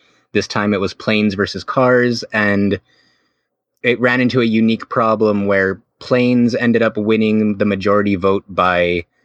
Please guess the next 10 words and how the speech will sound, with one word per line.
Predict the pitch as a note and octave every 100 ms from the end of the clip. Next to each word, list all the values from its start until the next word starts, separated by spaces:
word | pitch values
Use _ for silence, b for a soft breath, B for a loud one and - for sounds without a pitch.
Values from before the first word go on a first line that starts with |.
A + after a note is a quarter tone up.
| _ _ _ -
a | G#2
pretty | - A#2+ A#2
large | G2+ G2 G#2 G2+
margin. | F#2+ F#2 A2+
I | A2
think | G2+ G#2+
it |
was | G2+ -
sixty-eight | A2+ - G#2 G2 -
percent | G#2 - G2 A#2